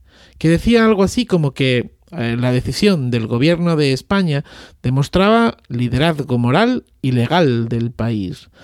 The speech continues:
Algo que, bueno, pues que escasea estos días en el mundo. Recuerdo también, eh, que me, me cuestioné si esto no sería un canto al sol, una proeza efímera, fruto de hacerse un hueco, un nombre, un,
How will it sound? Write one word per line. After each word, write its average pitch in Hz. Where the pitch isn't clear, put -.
Algo 185
que, 123
bueno, 123
pues -
que 131
escasea 147
estos 131
días 139
en 120
el 117
mundo. 135
Recuerdo 151
también, 151
eh, 120
que 127
me, 117
me -
cuestioné 131
si 127
esto 120
no 143
sería 143
un 143
canto 139
al 120
sol, 208
una 180
proeza 156
efímera, 131
fruto 185
de 165
hacerse 175
un 151
hueco, 170
un 180
nombre, 208
un, 220